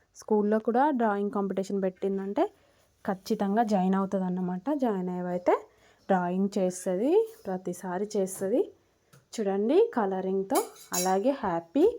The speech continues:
మేరీ క్రిస్మస్ అని కూడా రాసింది. బాగుంది కదా. మీకు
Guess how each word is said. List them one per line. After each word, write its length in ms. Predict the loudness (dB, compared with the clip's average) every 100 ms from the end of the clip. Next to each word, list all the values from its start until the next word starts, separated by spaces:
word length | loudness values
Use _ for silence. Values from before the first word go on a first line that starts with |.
| -8 _ _ -2
మేరీ 320 | 2 2 0 2
క్రిస్మస్ 520 | 0 0 -4 -2 0
అని 120 | 0 0
కూడా 180 | 2 2 0 -4 _ _ _ _ _ _ _ -4
రాసింది. 520 | -2 -2 -2 0 0 0 -6 _ _ _ _ _ _ _ _ _ _ _ _ _
బాగుంది 420 | 0 2 2 2 0
కదా. 160 | 2 6 6
మీకు 160 | 6